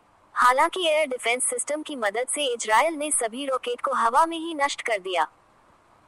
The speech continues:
इजराइल को लगा होगा नसरुल्लाह की मौत के बाद हिजबुल्लाह पस्त हो चुका, लेकिन इसके उलट हिजबुल्लाह ने सोमवार को पहले इजराइल के सबसे उत्तरी गांव मेटुआ को निशाना बनाया।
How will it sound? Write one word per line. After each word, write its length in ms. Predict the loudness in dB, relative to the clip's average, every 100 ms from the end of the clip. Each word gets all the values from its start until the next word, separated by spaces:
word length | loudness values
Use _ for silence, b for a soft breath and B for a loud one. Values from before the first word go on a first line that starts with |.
| _ _ _ -8
इजराइल 500 | -6 0 4 6 6
को 120 | 0
लगा 240 | -2 0 2
होगा 360 | 2 0 0
नसरुल्लाह 520 | 0 0 0 4 4 2
की 160 | -4
मौत 280 | 2 4 4
के 120 | 0 0
बाद 300 | 4 4 2
हिजबुल्लाह 560 | -6 -8 -6 2 2
पस्त 300 | 2 -2 -2
हो 120 | -4 -4
चुका, 320 | -4 0 2
लेकिन 320 | 0 -4 -6
इसके 240 | -8 -6 -4
उलट 300 | -4 -4 -6
हिजबुल्लाह 540 | -10 -8 0 0 0
ने 140 | -2 -4
सोमवार 460 | -4 -2 4 4
को 140 | 4 -6
पहले 320 | -6 -6 -6
इजराइल 460 | -6 0 0 0
के 140 | -4 -6
सबसे 320 | -6 -6 -6
उत्तरी 360 | -6 -6 -8 -4
गांव 260 | 4 4 4
मेटुआ 360 | -2 -2 0
को 140 | 0 0
निशाना 460 | -4 0 2 2
बनाया। 440 | 0 2 2 2